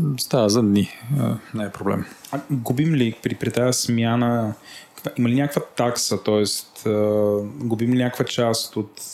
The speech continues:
Speaker 2: активите, които ни ги управлява едно дружество, или просто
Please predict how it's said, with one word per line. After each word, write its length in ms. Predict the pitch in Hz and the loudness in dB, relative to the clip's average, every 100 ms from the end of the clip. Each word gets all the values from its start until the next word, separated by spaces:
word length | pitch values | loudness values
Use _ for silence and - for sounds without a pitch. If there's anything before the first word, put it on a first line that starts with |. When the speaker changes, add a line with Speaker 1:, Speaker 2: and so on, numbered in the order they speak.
| - - | -12 -4
Speaker 2:
активите, 520 | 113 - - 110 104 | -2 -2 -4 -2 -2
които 240 | 104 101 110 | -4 -2 0
ни 60 | |
ги 100 | 107 | 0
управлява 580 | 101 - 101 104 104 101 | -2 0 0 2 2 2
едно 180 | 101 101 | 2 0
дружество, 760 | 101 101 101 - - 139 170 - - - - - - - _ - | 0 0 -2 -4 -2 -2 -2 -6 -20 -20 -20 -20 -20 -20 _ -2
или 160 | 127 | 2
просто 520 | 135 131 - 131 123 | 2 2 2 2 2